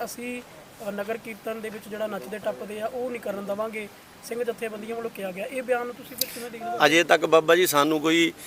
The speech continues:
Speaker 2: ਸਾਡੇ ਦਲ ਪੰਥ ਵੱਲੋਂ ਸਾਨੂੰ ਕੋਈ ਇੱਦਾਂ ਦਾ ਸੁਨੇਹ ਨਹੀਂ ਆਇਆ ਵੀ ਇਹਨਾਂ ਦੇ ਪ੍ਰੋਗਰਾਮ 'ਚ ਆਪਾਂ ਕੋਈ ਖੱਲਲ ਕਰਨਾ ਆ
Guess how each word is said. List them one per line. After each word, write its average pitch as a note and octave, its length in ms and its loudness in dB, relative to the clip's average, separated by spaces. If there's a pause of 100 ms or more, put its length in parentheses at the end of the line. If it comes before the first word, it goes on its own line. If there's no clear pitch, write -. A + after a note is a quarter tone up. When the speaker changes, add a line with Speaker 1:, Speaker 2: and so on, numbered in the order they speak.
(160)
Speaker 2:
ਸਾਡੇ D3+ 380 10
ਦਲ D3 260 10
ਪੰਥ D#3 300 4
ਵੱਲੋਂ D3 240 6 (600)
ਸਾਨੂੰ D#3+ 380 8
ਕੋਈ D#3+ 280 8
ਇੱਦਾਂ D3+ 220 6
ਦਾ D#3 140 10
ਸੁਨੇਹ D3 340 6
ਨਹੀਂ E3 140 8
ਆਇਆ D3 220 8
ਵੀ E3 240 2
ਇਹਨਾਂ D#3 200 4
ਦੇ E3 60 6
ਪ੍ਰੋਗਰਾਮ C#3 460 6
'ਚ C#3 80 2
ਆਪਾਂ C3+ 220 6
ਕੋਈ C3+ 180 -2
ਖੱਲਲ C3+ 280 2
ਕਰਨਾ C#3 320 4
ਆ D3 280 6